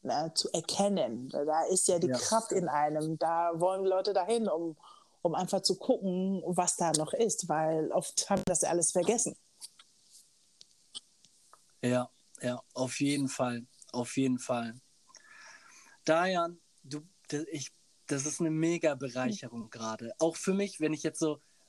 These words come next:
Speaker 2: äh, nur durch die, nur durch dieses Gespräch nochmal die Selbstreflexion zu fühlen, diese Dankbarkeit zu spüren. Auf jeden Fall, du hast nicht nur meine Kernfrage beantwortet, du hast auf diese Kernfrage noch eine Kernfrage raufgepackt.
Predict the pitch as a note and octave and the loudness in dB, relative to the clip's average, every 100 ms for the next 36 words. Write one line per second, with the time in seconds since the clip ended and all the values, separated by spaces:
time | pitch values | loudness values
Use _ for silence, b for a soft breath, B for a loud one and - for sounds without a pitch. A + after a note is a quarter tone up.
0 | - D3 D#3+ E3 F#3+ B3 G3 G3+ A#3 A3 | -8 -8 -2 0 2 2 0 -2 -2 -2
1 | F#3 G3+ B3+ A#3 G#3+ F3+ E3+ - E3 - | 0 0 2 0 -2 -2 -2 -4 -4 -2
2 | G#3 F3 F3+ - E3+ E3 D#3+ D#3 - C#3+ | -2 0 -2 0 2 2 0 -4 -10 -6
3 | C#3 C#3 - - A#2+ B2+ A2+ - A#2+ A#2 | -2 -2 -4 -12 -12 -10 -10 -6 -6 -4
4 | - A2 - A2+ A2+ - D3 D3 C3+ C3+ | -6 -8 -2 0 0 -2 0 2 2 2
5 | C3 - - A#2 - - A#2+ - A#2 A#2 | 0 -4 -6 -6 -8 -8 -10 -8 -6 -4
6 | C#3 C3 F3 F3+ E3 D#3 D3+ b b b | -4 0 0 2 2 0 -2 b b b
7 | - D3+ F3+ - G#3 A#3+ A3 G3 E3+ E3 | -4 0 0 -2 -6 -4 -2 0 0 -2
8 | D3+ - E3 A3+ - G#3+ G#3+ G#3 G3+ G#3 | -4 -4 -2 -2 -6 -6 -4 -4 -6 -8
9 | G#3 G#3+ G#3+ A3 B3 - _ _ - D3 | -8 -6 -8 -6 -10 -10 _ _ -6 -2
10 | E3+ - D#3+ - D3 C3+ - F3+ A3 - | -2 -2 -6 -4 -6 -6 -2 0 0 -6
11 | - D3+ D3+ D#3 D#3+ - D3+ D3 D3+ - | -4 -2 0 -2 -2 -4 -2 -2 -4 -6
12 | - F3 A3 A3+ - B2+ A#2+ B2 G#3 - | -2 0 0 -4 -6 -4 -4 4 4 4
13 | C#4 - G4+ - | 0 4 2 4